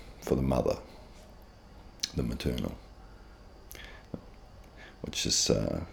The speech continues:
something we, I live with, you know, like, it's, it's those, those sort of things don't come across every day.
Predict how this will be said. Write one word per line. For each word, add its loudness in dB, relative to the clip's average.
something 4
we, 4
I 10
live 10
with, 0
you 4
know, 2
like, -2
it's, 0
it's 8
those, 12
those 12
sort 12
of 12
things 12
don't 12
come 12
across 12
every 10
day. 10